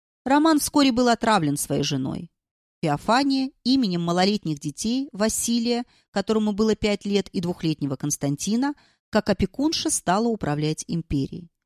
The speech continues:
Потом она вышла замуж за полководца Никифора, провозглашенного императором. При этом бракосочетании совершился факт, прекрасно характеризующий нравы того времени.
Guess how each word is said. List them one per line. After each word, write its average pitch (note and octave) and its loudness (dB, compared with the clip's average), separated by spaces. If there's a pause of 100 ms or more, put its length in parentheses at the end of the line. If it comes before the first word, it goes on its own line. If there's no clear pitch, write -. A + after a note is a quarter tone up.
(320)
Потом C4+ 0
она C4 0
вышла A#3+ -2
замуж E3 -2
за E3 -4
полководца D#3+ -2
Никифора, G#3 -2 (320)
провозглашенного F#3 -2 (120)
императором. D#3 -4 (560)
При B3 4
этом E3 0
бракосочетании B3 0
совершился D#3 -2
факт, - -6 (280)
прекрасно E3 -2
характеризующий D3 -2
нравы G#3+ -4
того D3+ -2 (140)
времени. - -6